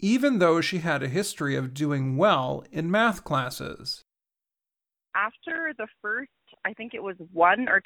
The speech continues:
Speaker 2: two lectures, I felt completely incompetent. I felt like all of the other students knew what was going on. I didn't know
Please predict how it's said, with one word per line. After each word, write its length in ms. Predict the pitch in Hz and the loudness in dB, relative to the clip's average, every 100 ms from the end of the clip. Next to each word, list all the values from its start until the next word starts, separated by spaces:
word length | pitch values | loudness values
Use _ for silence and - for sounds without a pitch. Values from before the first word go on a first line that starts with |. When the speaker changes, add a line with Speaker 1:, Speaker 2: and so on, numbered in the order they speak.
| - | -2
Speaker 2:
two 120 | 196 | 0
lectures, 600 | 151 156 - 262 277 320 - _ _ _ _ _ - | 2 2 0 -6 -6 -6 -10 _ _ _ _ _ -12
I 160 | 143 165 | -10 -8
felt 320 | 165 170 170 - _ _ _ _ | -6 -6 -8 -14 _ _ _ _
completely 460 | 226 220 277 214 247 | -16 -10 -10 -6 -6
incompetent. 800 | 226 - 196 - - 233 185 175 | -6 -2 -2 -4 -10 -6 -6 -6
I 100 | 170 - | -6 -4
felt 140 | 165 | -2
like 180 | 170 - - | -2 -2 2
all 420 | 180 202 214 220 | 4 4 0 -8
of 140 | 196 | -8
the 120 | 202 | -8
other 220 | 190 185 185 | -6 -6 -10
students 460 | - 196 190 185 190 | -12 -14 -14 -14 -14
knew 120 | 185 | -14
what 100 | 170 | -12
was 100 | 180 - | -10 -2
going 220 | 185 180 | 0 4
on. 240 | 170 170 | 4 4
I 80 | 160 | 2
didn't 180 | 170 156 | -2 -8
know 140 | 151 | -12